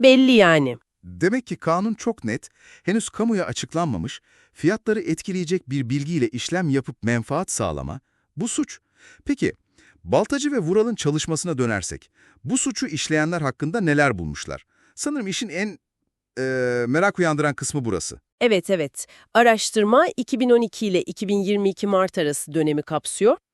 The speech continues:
Speaker 1: S P K raporları ve gazete haberlerini incelemişler. Veri toplamak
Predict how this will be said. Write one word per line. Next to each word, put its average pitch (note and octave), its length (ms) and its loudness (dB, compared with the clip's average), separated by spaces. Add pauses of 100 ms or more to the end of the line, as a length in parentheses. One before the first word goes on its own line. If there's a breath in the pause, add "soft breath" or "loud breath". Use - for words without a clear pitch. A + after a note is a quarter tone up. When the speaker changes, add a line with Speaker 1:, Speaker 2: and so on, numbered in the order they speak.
(340)
Speaker 1:
S G#3+ 260 2
P A3 160 0
K A3 260 4
raporları F3 560 2
ve C4 80 6
gazete G3 500 2
haberlerini C#3+ 680 0
incelemişler. C#3+ 720 0 (360 loud breath)
Veri A#3 220 2
toplamak A#3 520 2